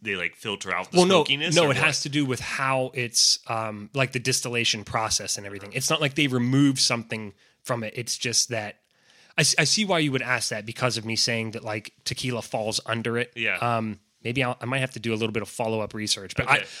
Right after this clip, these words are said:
Speaker 2: I remember reading it and being generally like, "What?" And it was so big that it stuck with me. So now you're freaking me out 'cause now I'm, like, ninety-five percent sure instead of a hundred percent sure.
Speaker 1: All right,
Speaker 2: We'll,
Speaker 1: good.
Speaker 2: we'll follow up.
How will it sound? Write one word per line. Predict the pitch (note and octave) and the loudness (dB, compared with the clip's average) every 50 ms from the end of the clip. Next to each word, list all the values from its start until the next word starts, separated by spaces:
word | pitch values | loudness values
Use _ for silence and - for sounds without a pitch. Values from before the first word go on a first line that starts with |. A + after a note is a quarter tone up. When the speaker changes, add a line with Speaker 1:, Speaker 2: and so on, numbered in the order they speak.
| - - | -16 -2
Speaker 2:
I | - C#3 D#3 | 2 4 4
remember | F#3 G#3 G#3+ F#3+ F3+ F3+ D#3+ D#3 | 6 6 6 4 4 4 2 0
reading | C3+ C3+ C#3+ C#3+ C#3 C3+ B2 A#2 | 0 2 4 4 6 4 4 2
it | A2+ A2 A2 - | -2 -6 -6 -2
and | - B2+ B2 A#2 A2+ | -2 0 0 0 0
being | C3 B2+ B2+ B2 A#2+ A2 G#2 | 2 2 2 2 0 -2 -2
generally | G2+ - - B2+ B2+ B2+ A#2+ A#2 A2 A2+ A2 | 0 2 4 4 4 2 0 -2 -4 -6 -6
like, | G#2+ G#2 G#2 G#2 G2 - _ - - - - A2+ - - - - - - - _ | -6 -8 -8 -10 -12 -14 _ -4 -2 0 0 -2 -2 -6 -10 -12 -14 -18 -20 _
"What?" | G#2+ A#2+ A2 A#2+ B2+ C#3 E3 - - B2+ - - | -18 -10 -6 0 0 0 0 0 -4 -6 -6 -8
And | D3 D#3+ C#3+ D3 | -4 -2 0 0
it | D#3+ F3+ | 2 2
was | D3+ - | 2 2
so | - - E3+ D3+ D3 | 2 4 2 2 0
big | C#3+ D3+ D3 C#3 | 0 -4 -4 -4
that | C3 | -6
it | A#2+ A#2 | -4 -4
stuck | - - B2+ - | -4 -4 -4 -6
with | - A2+ | -8 -10
me. | A2 A2+ A2 | -10 -8 -8
So | G#2+ - A#2+ A#2+ A#2 A2 - - - - - - - - - - - - - - - _ _ _ _ _ _ | -6 -6 -4 -4 -4 -6 -8 -14 -20 -20 -20 -20 -20 -20 -20 -20 -20 -20 -20 -20 -20 _ _ _ _ _ _
now | B2+ C#3 E3+ | 2 4 4
you're | F3 D3 | 4 2
freaking | G#2 D#3+ D#3 C3 C3+ | 2 0 0 0 2
me | C3+ C3+ | 2 4
out | C3 B2+ A2+ - | 4 4 2 -2
'cause | - C3+ | -2 0
now | B2 C3+ | 0 2
I'm, | C#3 | 2
like, | C3+ A#2+ G#2+ | 2 0 2
ninety-five | B2+ B2+ C3+ C#3 C3+ C3+ - - C3+ A#2+ C3 B2 - | 4 6 6 6 6 4 4 4 6 6 6 6 6
percent | F#3 - - - B2 A#2 A2+ | 4 4 6 4 4 4 4
sure | A#2+ C3 B2 A#2 | 4 4 4 4
instead | A2+ - - - B2 A#2+ | 4 4 4 6 4 4
of | A#2 | 4
a | A2+ | 2
hundred | A2 C3+ B2+ A#2+ | 0 0 0 0
percent | A2 G#2+ - - A#2+ A2 | -4 -6 -8 -8 -6 -6
sure. | - A2+ A2 G#2+ G#2+ - _ - | -8 -8 -10 -14 -18 -20 _ -14
Speaker 1:
All | A2+ A#2 | -8 -4
right, | A#2 A2 | -2 -2
Speaker 2:
We'll, | C3 C3+ | -2 -2
Speaker 1:
good. | C3+ F3 | 0 0
Speaker 2:
we'll | F3+ F#3+ | 2 4
follow | A3+ G#3 F#3+ F3+ | 4 4 6 4
up. | D3+ B2+ C#3 | 4 2 0